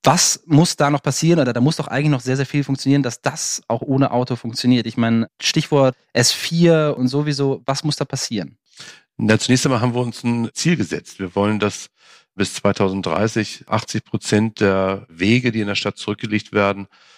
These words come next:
Speaker 2: mit Mitteln des Umweltverbunds zurückgelegt werden. Das ist entweder Bus und Bahn oder eben Radfahren und zu Fuß gehen. Und ganz konkret für Bus und Bahn streben wir dreißig Prozent an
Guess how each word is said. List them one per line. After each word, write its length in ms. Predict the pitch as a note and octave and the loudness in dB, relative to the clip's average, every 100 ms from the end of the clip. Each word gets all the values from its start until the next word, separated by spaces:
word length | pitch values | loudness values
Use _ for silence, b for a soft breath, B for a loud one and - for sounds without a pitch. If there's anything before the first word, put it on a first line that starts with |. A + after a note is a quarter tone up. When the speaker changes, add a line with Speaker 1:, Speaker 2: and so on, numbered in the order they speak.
| _ | _
Speaker 2:
mit 400 | G2 F#2+ - - | -8 -6 -6 -4
Mitteln 280 | G#2 G2 G2+ | -2 0 0
des 140 | F#2 | -2
Umweltverbunds 880 | - G#2+ G2 - E2 D#2+ D2 - - | -4 0 0 -2 -6 -6 -8 -12 -16
zurückgelegt 500 | - - - C#2+ - | -16 -16 -14 -16 -4
werden. 120 | D2 | -4
Das 120 | D#2+ E2+ | -4 -8
ist 140 | E2 | -10
entweder 280 | - F2+ F2 | -12 -6 -6
Bus 240 | F2 E2+ | -6 -8
und 140 | F#2 F2 | -6 0
Bahn 320 | A2 B2 C3 | 2 2 -2
oder 320 | G#2 G2 G2 | -4 -4 -4
eben 140 | - F2 | -6 -8
Radfahren 500 | F#2+ - G2+ F#2 F2+ | -8 -6 -4 -4 -6
und 160 | F2 | -12
zu 140 | - - | -14 -16
Fuß 300 | - F2 - | -14 -12 -12
gehen. 260 | D#2 D2+ B B B B B _ | -14 -16 B B B B B _
Und 320 | E2+ E2 E2+ | -2 -2 -4
ganz 220 | E2+ - | -4 -6
konkret 420 | - - - G2+ | -12 -8 0 0
für 380 | - - G2 F#2+ | -2 -2 0 0
Bus 260 | F2 G2 - | -4 -8 -8
und 140 | F#2 | -4
Bahn 240 | F2 F#2 G#2 | -2 -2 -2
streben 280 | - G#2 | -4 -4
wir 80 | F#2+ | -4
dreißig 320 | F#2 F#2 A2+ G2 | -2 0 0 -4
Prozent 440 | F#2+ - E2+ E2 | -8 -6 -6 -4
an 280 | F2+ B2 | -4 -4